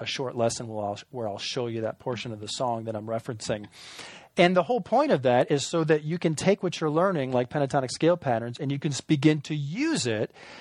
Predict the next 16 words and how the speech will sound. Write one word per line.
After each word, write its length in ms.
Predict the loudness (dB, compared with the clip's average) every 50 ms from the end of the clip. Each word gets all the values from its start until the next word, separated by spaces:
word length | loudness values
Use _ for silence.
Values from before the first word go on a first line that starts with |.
| -20 -20 _
by 180 | _ 4 4 4
playing 640 | 2 -2 -2 2 4 4 4 4 2 0 -2 -6 -10
something 520 | -12 -4 -2 -2 -2 -2 -4 -8 -8 -8
familiar. 680 | -10 _ -8 -6 -4 -2 -2 -2 -4 -4 -8 -14 -16 -18 -20 -20 -20 _ _ _ _
And 140 | -2 -2 0 2
as 340 | 4 6 6 6 6 4 0
your 120 | 0 0
vo-, 240 | 0 0 -4 -4 -6 _ 4
as 340 | 6 6 6 6 2 -4
you, 320 | -4 -4 -2 -2 -2 -2 -4 -8 _ _ _ _ _ _ _ _ _ _ _ _ -2 -2
as 140 | -2 0
your 120 | 0 0 6
repertoire 680 | 6 6 6 6 2 -4 0 4 6 8 8 6 6
of 160 | 4 -2 -4
songs 760 | -4 -4 2 2 4 4 4 2 2 0 -2 -4 -4 -8 -12 -16 _
grow 580 | -4 0 4 4 4 4 4 0 -4 -4 -6 -8